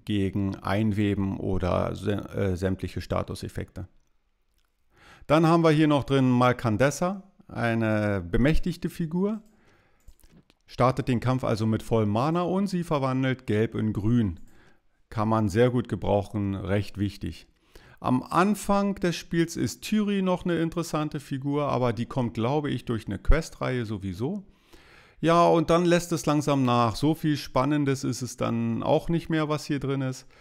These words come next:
Ähm, ja, also ein Königreich, was, ähm,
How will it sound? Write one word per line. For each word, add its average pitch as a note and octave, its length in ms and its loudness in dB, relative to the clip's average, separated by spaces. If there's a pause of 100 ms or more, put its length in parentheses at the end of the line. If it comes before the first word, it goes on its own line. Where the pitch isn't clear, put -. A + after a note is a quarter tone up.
(400)
Ähm, B2 640 2 (100)
ja, G#2+ 200 2 (920)
also E3+ 640 0 (640)
ein A#2 300 2
Königreich, D#3 800 2
was, A#2+ 640 0 (1400)
ähm, C3 680 6